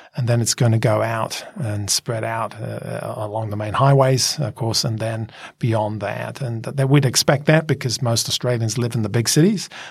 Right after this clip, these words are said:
So that's where you're gonna have that investment first, and then it'll go out. We just gotta make sure that rural Australians who live in rural and remote areas, that they, they also get the,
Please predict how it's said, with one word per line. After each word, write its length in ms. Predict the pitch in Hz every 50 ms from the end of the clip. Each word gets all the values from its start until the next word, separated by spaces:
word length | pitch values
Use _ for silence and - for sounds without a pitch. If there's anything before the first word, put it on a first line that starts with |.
| -
So 200 | - - - 113
that's 260 | 107 110 113 - -
where 140 | - 123 117
you're 180 | 113 113 113 113
gonna 400 | 117 117 117 113 110 101 98 -
have 220 | - 127 123 110
that 220 | - 123 117 110 107
investment 460 | 107 101 113 104 - - 120 107 -
first, 360 | - 156 202 202 - - -
and 160 | 135 120 117
then 160 | 120 120 117
it'll 160 | 117 110 110 110
go 300 | 107 120 110 104 104 113
out. 200 | 117 110 - - - - - -
We 60 | 175
just 180 | 131 135 - -
gotta 140 | 139 117 113
make 180 | 110 107 101
sure 240 | - - 143 131 123
that 180 | 110 110 - - -
rural 320 | 120 123 131 131 123 110
Australians 560 | 101 - - - 120 127 143 165 202 185 147
who 80 | - 135
live 220 | 110 113 117 113
in 120 | 117 113 110
rural 380 | 110 120 123 127 127 120 120
and 160 | 113 107 101 - - - - - - _
remote 280 | - 123 127 131 127 131
areas, 400 | 131 135 139 156 170 175 147 -
that 200 | - 127 - -
they, 300 | - 123 127 123 117 117
they 180 | 113 123 123 127
also 400 | 127 131 139 131 - - 127 113
get 220 | - 127 127 -
the, 240 | - - 120 107